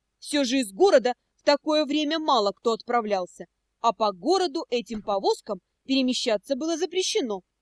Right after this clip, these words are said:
Выбрав наименее грязного возницу, офицер вальяжно подошёл к нему.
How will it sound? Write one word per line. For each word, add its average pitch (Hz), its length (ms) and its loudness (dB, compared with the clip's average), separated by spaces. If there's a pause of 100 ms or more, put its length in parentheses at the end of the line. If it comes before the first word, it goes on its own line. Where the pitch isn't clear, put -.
(580)
Выбрав 254 460 0
наименее 262 600 -4
грязного 208 540 0
возницу, 311 600 -2 (300)
офицер 233 540 -2
вальяжно 208 640 -2
подошёл 214 480 -2
к - 80 -20
нему. 202 300 -10